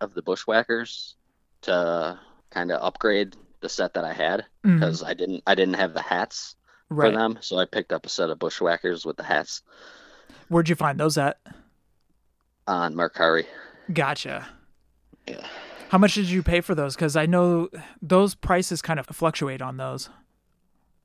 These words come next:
Speaker 1: Uh, I think I got 'em, like, right around, it was, like, one forty, but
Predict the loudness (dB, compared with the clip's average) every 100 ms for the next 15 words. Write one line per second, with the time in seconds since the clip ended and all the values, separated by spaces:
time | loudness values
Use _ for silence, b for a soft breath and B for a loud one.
0 | -2 2 4 2 0 -2 _ _ 0 2
1 | 2 2 -2 -6 -8 -8 0 4 4 4
2 | 2 0 -4 -8 -10 -6 0 2 2 -4
3 | -8 -8 -12 -14 -16 -16 -18 -14 -10 -8
4 | -4 -2 -2 -2 -2 -2